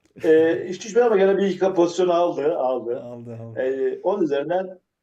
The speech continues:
Speaker 1: yedi diyelim.
Speaker 2: Yedi
Speaker 1: Yedi.
Speaker 2: diyelim. E, Berkan var. Sol bekte Berkan'la başladı.
Speaker 1: Berkan hata yapmasına rağmen
Speaker 2: Evet.
Speaker 1: çabuk toparladı.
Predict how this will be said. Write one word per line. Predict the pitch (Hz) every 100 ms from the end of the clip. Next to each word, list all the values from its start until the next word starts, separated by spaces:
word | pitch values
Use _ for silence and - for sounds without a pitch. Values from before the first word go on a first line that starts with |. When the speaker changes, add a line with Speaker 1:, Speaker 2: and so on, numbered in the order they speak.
| _ _ -
Speaker 1:
yedi | 147 175 156
diyelim. | 143 113 107 -
Speaker 2:
Yedi | - - -
Speaker 1:
Yedi. | 135
Speaker 2:
diyelim. | 123 113 110 - _ _ _ -
E, | 135 135 131 131 131 127 123
Berkan | 160 180 180 202 196 170
var. | 160
Sol | 170 147 139
bekte | 139 135 147
Berkan'la | 139 131 131 139 127 120
başladı. | 113 - 113 135 143 _ _ _ _ _ _
Speaker 1:
Berkan | 160 190 180 190
hata | 147 139 151 170
yapmasına | 170 170 165 165 175 180 165
rağmen | 135 135 185 196
Speaker 2:
Evet. | 123 117 - _ _ _ _
Speaker 1:
çabuk | 147 - -
toparladı. | 196 175 170 156 156 180